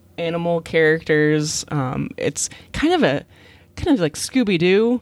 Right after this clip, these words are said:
if all of the characters were Scoobs. <laughs> Uh, there's some supernatural stuff going on in their suburban neighborhood,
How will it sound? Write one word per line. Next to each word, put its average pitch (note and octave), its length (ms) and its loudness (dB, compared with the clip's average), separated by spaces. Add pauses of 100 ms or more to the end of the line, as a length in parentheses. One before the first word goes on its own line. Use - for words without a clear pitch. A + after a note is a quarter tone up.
if E3+ 400 0
all F#3 160 2
of G3 120 -4
the F#3+ 80 -4
characters G3 600 -2
were D#3+ 80 -6
Scoobs. G#3+ 600 -6 (460)
<laughs> C4 800 2 (540)
Uh, F3+ 440 2
there's F#3 280 -2
some G#3+ 180 -2
supernatural G3 720 -2
stuff F#3+ 400 -2
going E3+ 320 0
on E3 400 2
in E3 180 0
their D3+ 320 0
suburban D#3+ 680 0
neighborhood, D#3 760 2